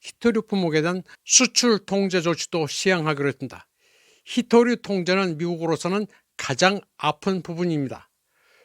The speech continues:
첨단 무기와 제품에 들어가는 전략 물자로 트럼프 행정부는 히토류 확보에 서화를 걸고 있습니다. 그런데 전 세계에서 중국만큼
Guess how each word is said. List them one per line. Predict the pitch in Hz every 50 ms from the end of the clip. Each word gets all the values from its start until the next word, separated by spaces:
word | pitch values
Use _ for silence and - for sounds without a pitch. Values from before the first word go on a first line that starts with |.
| _ _ _ _
첨단 | - - - 202 208 220 220 226 220 202
무기와 | 196 190 185 170 170 180 175 165 160 151
제품에 | 139 - - - 165 156 - - 175 170 156
들어가는 | 156 160 147 143 160 180 196 196 190 - - _ _ - - _
전략 | - - - 131 139 147 156 185 196 196
물자로 | 190 175 151 139 131 - 151 151 165 175 165 - - - - _ _ _ -
트럼프 | - - 202 202 196 190 185 - 196
행정부는 | 156 170 180 175 160 175 160 165 160 160 160 156 151
히토류 | - _ - - - - - 226 208 190 160
확보에 | 170 - _ - 165 180 190 180 - - - - _ _
서화를 | - - - - - - 170 175 180 175 185 185 160
걸고 | 160 170 151 156
있습니다. | 147 - - 135 - - _ _ _ _ _ _ _ _ _ _ _ _ _ _ _ _ _ _ -
그런데 | - 180 190 202 214 247 240
전 | - - - 165 170 180
세계에서 | 156 180 170 160 170 156 - 170 160 151 143 135 131 - _
중국만큼 | - - 180 175 175 170 165 160 160 147 - 196 202